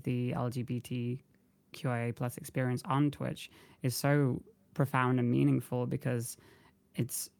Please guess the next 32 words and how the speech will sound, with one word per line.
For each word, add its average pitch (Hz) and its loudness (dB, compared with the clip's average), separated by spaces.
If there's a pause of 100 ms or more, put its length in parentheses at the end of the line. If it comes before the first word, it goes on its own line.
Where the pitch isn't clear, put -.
real 143 4
representation. 120 0
You're 120 0
getting 127 4 (400)
to 127 2
know 120 2 (300)
actual 131 0
people. 123 -2
It's 127 -4
a 127 -2
safe 127 -2
space - -4 (460)
for 131 2
anybody 123 2
within 123 0
those 120 0
communities 123 0
too. 123 -2 (540)
And, 127 2
uh, 131 2
yeah, 151 2
the, 139 0
it's, 135 -4
it's, 135 -4
um, 131 0 (960)
again, 147 2 (160)
where 139 6
else 135 2
can 135 2
you 123 2
find 127 4
that? 117 -2